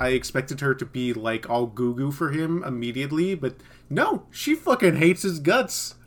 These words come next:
all up until the end when she, he saves her life. I'm like, "You know what? Good.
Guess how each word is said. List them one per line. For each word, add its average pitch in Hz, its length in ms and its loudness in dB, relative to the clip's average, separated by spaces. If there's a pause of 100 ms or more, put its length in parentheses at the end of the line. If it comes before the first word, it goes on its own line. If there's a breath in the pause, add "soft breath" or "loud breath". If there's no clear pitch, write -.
(120)
all 160 240 4
up 165 160 2
until 190 240 4
the 196 160 4
end 208 240 2
when 147 160 -2
she, 170 300 -10 (100)
he 156 220 -6
saves 143 340 -2
her 185 140 2
life. 196 480 -2 (580 soft breath)
I'm 139 100 -2
like, 139 160 0
"You 156 120 2
know 165 160 6
what? 190 480 2
Good. 165 480 4